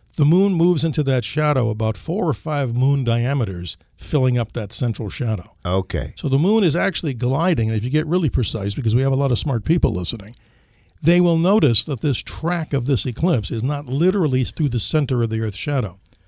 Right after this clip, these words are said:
Speaker 1: It's going to go a little bit below the center. The deepest and darkest eclipse you would ever get of the moon is if that object, the moon,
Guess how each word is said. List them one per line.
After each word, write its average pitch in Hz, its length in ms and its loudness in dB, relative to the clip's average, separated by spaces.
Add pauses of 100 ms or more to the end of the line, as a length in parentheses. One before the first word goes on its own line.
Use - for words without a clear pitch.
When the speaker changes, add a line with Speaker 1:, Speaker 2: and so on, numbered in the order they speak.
(200)
Speaker 1:
It's 135 180 -2
going 156 280 0
to 143 100 2
go 131 240 -2
a 127 40 0
little 143 260 2
bit 131 260 0
below 120 400 2
the 110 120 -2
center. - 440 -2 (760)
The 143 120 0
deepest 170 540 2
and 131 180 -4
darkest 147 500 0
eclipse 117 400 -6
you 120 80 -2
would 110 140 -2
ever 113 160 0
get 110 160 -2
of 107 80 -2
the 101 80 -4
moon 113 420 2 (420)
is 131 200 2
if 131 160 -2
that 143 340 -4
object, 107 560 -2
the 117 80 -8
moon, 113 460 2